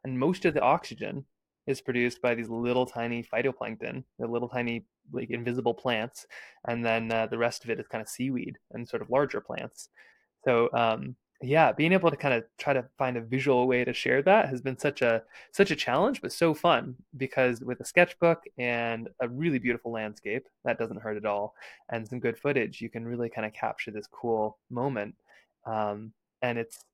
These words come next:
it's kinda scary when you think about how much oxygen these little plants produce, and then the fact that in a lot of places they're outnumbered by microplastics.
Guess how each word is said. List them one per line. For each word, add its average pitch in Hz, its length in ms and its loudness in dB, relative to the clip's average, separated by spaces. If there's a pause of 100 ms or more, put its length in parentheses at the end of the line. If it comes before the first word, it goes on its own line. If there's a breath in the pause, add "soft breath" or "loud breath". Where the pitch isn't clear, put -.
(400)
it's 131 140 2
kinda 135 180 2
scary 135 540 6
when 127 180 -2
you 123 80 -4
think 123 220 -6
about 110 420 0 (160)
how - 140 -2
much 113 220 -6
oxygen 131 500 2
these 113 120 -8
little 113 160 0
plants 110 300 -6
produce, 107 580 -6
and 117 160 -6
then 110 120 -4
the 110 80 -6
fact 110 340 0
that 110 200 0
in 117 60 -10
a 107 60 -4
lot 127 200 4
of - 120 -8
places 113 380 -6
they're 117 180 -2
outnumbered 123 720 -2
by 107 140 -6
microplastics. 143 960 -4